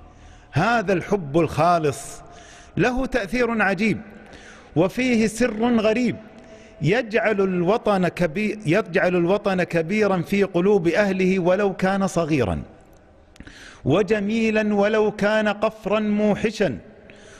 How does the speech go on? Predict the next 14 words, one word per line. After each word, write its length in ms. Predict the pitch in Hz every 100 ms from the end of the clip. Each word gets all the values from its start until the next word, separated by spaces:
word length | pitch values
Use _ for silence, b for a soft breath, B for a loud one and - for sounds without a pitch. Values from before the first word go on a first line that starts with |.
| B -
وعليلاً 960 | 180 190 202 220 233 233 226 233 226
ولو 420 | 220 214 226 226
كان 380 | 220 202 226 226
هواؤه 760 | 220 190 208 214 226 208 202 226
مغبراً، 640 | 220 165 226 226 220 147 - - B B B B B B B -
وزلالاً 840 | 123 180 165 185 180 185 175 170 160
ولو 280 | 170 165
خالطته 720 | 151 156 156 147 165 160 -
الأكتار. 720 | 147 151 120 - 156 156 120 - - - - - B B B B B B - _ _ _ - 120
بلاد 440 | 143 151 160 131
ألفناها 800 | 139 131 139 - 139 135 127 127
على 260 | 113 123 117
كل 340 | - 123 110
حالة، 500 | - 117 117 - 101